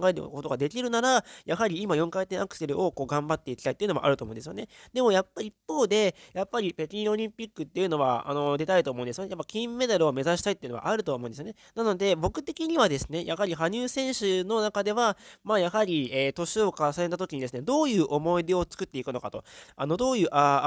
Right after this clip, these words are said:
ー、あの時、ああいうような、あの、思い出がいっぱいあるなとかっていう、そういった思い出作りですよね。思い出作り。人生って僕、思い出作りだと思ってるんですよね。うん。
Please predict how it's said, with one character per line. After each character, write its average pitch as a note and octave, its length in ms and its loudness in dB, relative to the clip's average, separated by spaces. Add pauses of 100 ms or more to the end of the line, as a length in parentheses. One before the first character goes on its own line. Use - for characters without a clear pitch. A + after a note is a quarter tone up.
ー、 E3 40 4
あ F3 40 2
の F#3 80 -2
時、 F3 360 -4
あ D#3 80 6
あ E3 60 4
い F#3 80 2
う G3 40 -2
よ A3+ 120 -2
う A#3 40 -2
な、 D#3+ 420 2
あ C#3+ 80 -8
の、 C#3 200 -2
思 D#3 200 0
い - 20 0
出 E3+ 100 -2
が E3+ 60 0
い E3 40 0
っ - 40 -2
ぱ - 120 -8
い F3 40 0
あ G#3 80 0
る G#3 80 -2
な G#3 180 2
と G3 60 -4
か D3 100 -2
っ - 40 -2
て - 120 -14
い B2+ 100 -2
う、 C3 60 -4
そ F3+ 80 0
う - 20 -2
い F#3+ 40 -6
っ - 20 -20
た F#3 300 2
思 G#3 240 0
い - 20 -2
出 C4 120 0
作 B3 200 -4
り D3 80 -4
で A2 80 -6
す - 60 -8
よ A2+ 60 -10
ね。 D#3 180 -10
思 D#3 240 2
い E3+ 40 0
出 E3 100 0
作 D#3+ 200 -6
り。 A#2+ 80 -8
人 D4+ 280 -2
生 E3+ 160 2
っ C#3+ 40 2
て C3+ 140 -6
僕、 C#3+ 320 -6
思 F#3+ 220 0
い - 20 -2
出 C4+ 140 -2
作 C4 220 -6
り F3+ 60 -2
だ C3+ 80 2
と C3 80 -8
思 C3+ 120 -4
っ - 20 -20
て C3 100 -12
る B2 40 -6
ん - 20 -12
で A2+ 40 -12
す B2 40 -12
よ G#2+ 60 -8
ね。 F3 140 -6 (120)
う C#3+ 60 -10
ん。 B2 140 -10